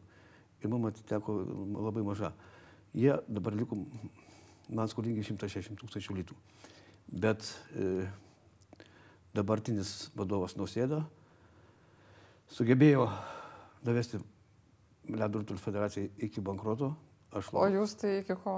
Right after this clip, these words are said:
Speaker 2: atvedė tą federaciją?
Speaker 1: Tai jinai, aš tą federaciją atstačiau, jos narystę tarptautinėj federacijoj.
Speaker 2: Tai
Speaker 1: Devy-,
Speaker 2: tvarkoj, bet
Speaker 1: reiškia,
Speaker 2: dėl ko
Speaker 1: ir
Speaker 2: tada baigėsi jūsų, a, prezidentavimas Ledo ritulio federacijai?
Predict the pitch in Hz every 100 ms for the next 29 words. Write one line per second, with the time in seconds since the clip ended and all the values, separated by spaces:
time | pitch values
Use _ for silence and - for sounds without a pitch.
0 | 190 185 185 185 185 180 180 180 180 180
1 | 180 180 - 185 185 - - - - -
2 | 117 113 127 127 - 120 - - - -
3 | - 120 120 123 104 101 123 139 - 98
4 | 85 - - _ - _ - - - 104
5 | - 101 - 131 131 104 107 - - -
6 | 104 101 95 107 120 - - - - _
7 | _ - - - - - 90 - 113 104
8 | 92 98 101 - - - - - - 104
9 | 123 147 190 - - 127 - - - 262
10 | 233 208 220 185 180 - 180 185 185 175
11 | 165 165 - 160 160 160 160 160 - 165
12 | 156 151 170 165 156 143 - - - -
13 | 143 - - - - - - - -